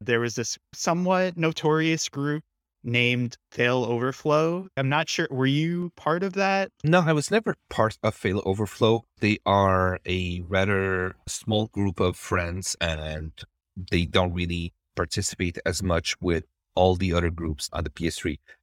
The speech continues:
Speaker 2: They would help you out if you ask a question. They're very friendly, and I've met a few of them in real life as well at, at different conferences. But Fail Overflow is just this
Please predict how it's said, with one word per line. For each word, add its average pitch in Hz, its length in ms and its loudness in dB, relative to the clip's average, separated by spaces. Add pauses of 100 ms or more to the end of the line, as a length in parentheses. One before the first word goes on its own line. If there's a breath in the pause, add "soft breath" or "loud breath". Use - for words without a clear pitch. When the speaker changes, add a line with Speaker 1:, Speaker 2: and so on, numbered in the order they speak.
Speaker 2:
They 104 160 6
would 110 400 6 (640)
help - 340 0
you 98 100 4
out 131 300 8
if 107 140 -4
you 98 60 2
ask 95 220 2
a 90 60 -4
question. 120 560 4
They're 104 160 4
very 117 380 4
friendly, 92 600 -2
and 90 140 0
I've 95 160 0
met 127 220 2
a 110 40 -2
few 110 220 0
of 90 120 0
them 80 300 0
in 82 160 0
real 85 140 2
life 90 240 2
as 78 140 -2
well 76 260 0
at, 71 160 -6 (100)
at 80 120 -8
different 82 320 -6
conferences. 80 720 -6
But 110 180 0
Fail 170 240 4
Overflow 143 500 2
is 131 140 -4
just 127 220 0
this - 320 -2